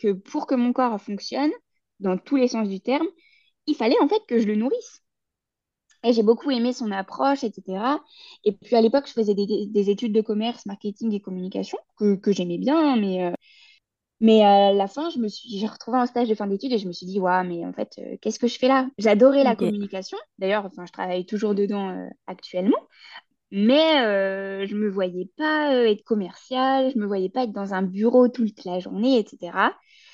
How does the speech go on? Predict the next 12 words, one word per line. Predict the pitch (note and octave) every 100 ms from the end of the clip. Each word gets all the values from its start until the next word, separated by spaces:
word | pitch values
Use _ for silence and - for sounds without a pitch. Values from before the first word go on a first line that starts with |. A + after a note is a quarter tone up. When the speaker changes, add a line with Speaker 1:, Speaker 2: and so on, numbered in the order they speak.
| - _ _ _ _
Speaker 1:
Très, | - D#4
très | D4+ D4 C#4 A#3+
encouragée | C4+ B3 _ B3 B3 A#3+ B3
par | A#3+ G3
mon | F#3 F#3
copain, | F#3 F#3+ G#3 E3
il |
m'a | G3+ G3
dit, « | A3
Bah, | G3+
écoute, | D#3 - A#4 -
mais | F3+ E3 D#3+ D#3 F2